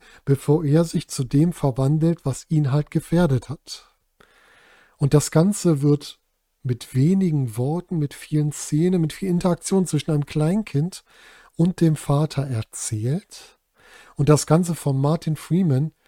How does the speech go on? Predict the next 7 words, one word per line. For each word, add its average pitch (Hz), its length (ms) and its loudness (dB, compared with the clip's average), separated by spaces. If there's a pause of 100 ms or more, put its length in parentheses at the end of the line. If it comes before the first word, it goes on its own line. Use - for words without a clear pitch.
(440)
den 143 160 4
ihr 143 100 6
ja 139 120 4
vielleicht 131 480 0
aus 117 240 -4
den, 110 400 -4
ähm, 131 380 -12